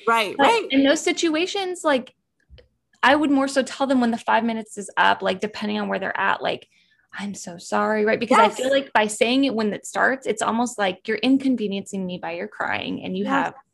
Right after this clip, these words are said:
Speaker 2: five minutes, so let it out. Like,
Speaker 1: Yeah.
Speaker 2: yeah, I, I'm amazed. I don't know if you feel like this, and I don't wanna, like, I really don't wanna bash. I'm just amazed at
Speaker 1: No,
Speaker 2: some of
Speaker 1: no,
Speaker 2: the
Speaker 1: no,
Speaker 2: things
Speaker 1: no. Of
Speaker 2: that
Speaker 1: course, yeah.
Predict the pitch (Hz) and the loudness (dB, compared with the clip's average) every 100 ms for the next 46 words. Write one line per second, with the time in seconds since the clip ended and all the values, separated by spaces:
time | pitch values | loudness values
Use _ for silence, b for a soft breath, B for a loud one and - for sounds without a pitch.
0 | _ _ _ _ - 294 311 285 269 269 | _ _ _ _ -4 -2 0 2 0 -2
1 | 262 247 233 220 262 294 285 262 - - | -4 -2 -2 0 0 0 -2 -4 -8 2
2 | 220 190 - 220 B B B B _ _ | 4 4 -2 -20 B B B B _ _
3 | - 165 156 185 _ - - - 240 311 | -2 -2 -2 -8 _ -2 -2 0 4 4
4 | 392 277 220 226 240 - 226 240 214 214 | 4 4 6 6 2 0 0 0 -2 -4
5 | 196 190 190 - 190 - - 277 320 302 | -4 -2 -4 -4 -10 -10 -2 2 2 2
6 | 220 196 190 - - - _ _ _ _ | 2 2 0 -2 -8 -20 _ _ _ _
7 | _ _ _ - 233 226 202 185 175 180 | _ _ _ -2 4 4 4 0 -2 -2
8 | - 170 190 - 220 240 240 208 190 190 | 2 2 2 0 -2 0 0 -2 -2 0
9 | 262 311 349 311 285 277 277 269 233 202 | 4 6 6 4 4 0 2 2 4 4
10 | 175 - 359 415 370 254 - 277 330 311 | 2 -2 -2 0 -2 -2 -4 -2 2 2
11 | 262 - | 2 -2